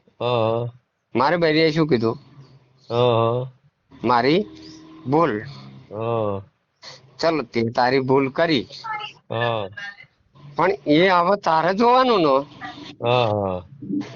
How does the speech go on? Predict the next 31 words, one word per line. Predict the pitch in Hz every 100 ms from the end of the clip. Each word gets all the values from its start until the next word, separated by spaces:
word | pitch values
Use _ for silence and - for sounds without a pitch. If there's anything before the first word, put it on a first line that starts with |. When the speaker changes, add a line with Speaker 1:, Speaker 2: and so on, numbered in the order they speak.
| -
Speaker 2:
વાત | 156 170
ખોટી? | - 190 269 233 - - - -
Speaker 1:
હા, | 120 127
હા. | 117 120 135 156 - - _ - - - - -
Speaker 2:
આ | 143
જે | 165 165 170 - -
પેલો | 139 156 151 151 -
મારો | 117 135 147
સગો | 156 131 120 143
ભાણિયો | 139 123 127 151
હતો | 175 202 160
ને. | 120 156 - -
Speaker 1:
હા. | 120 120 117 107 101 101 - _ _ _ _ _ - - - - -
Speaker 2:
એનું | 151 180 185
થઈ | 160 131
ગયું | 151 190
મર્ડર. | 214 165 143 165 - - - - _ _
Speaker 1:
ઓહો, | - 151 135 101 92 87 - _
હે. | 98 123 160 123 92 _ _ _ - - - _ _ -
તો | 135
તો | 151
ઈ | 156
Speaker 2:
આમ |
Speaker 1:
કાંઈક, | 147 175 160
એમાં | 151 156 156
કાંઈક | 160 143
તમારો | 156 165 170
જ | 147
હાથ | 143 139
હશે. | 120 104 95 _ _ _ _ - -
Speaker 2:
ના. | 147 208 214